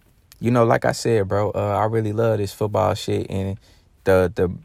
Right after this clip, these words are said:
the merc-, the worst thing about this is that the football season is over with. You know, but I got other things brewing, man. I got other things brewing, man.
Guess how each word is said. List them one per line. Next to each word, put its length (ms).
the 120
merc-, 340
the 120
worst 280
thing 160
about 300
this 240
is 160
that 180
the 60
football 360
season 300
is 80
over 240
with. 200
You 100
know, 180
but 120
I 60
got 220
other 200
things 320
brewing, 440
man. 300
I 40
got 220
other 180
things 340
brewing, 380
man. 280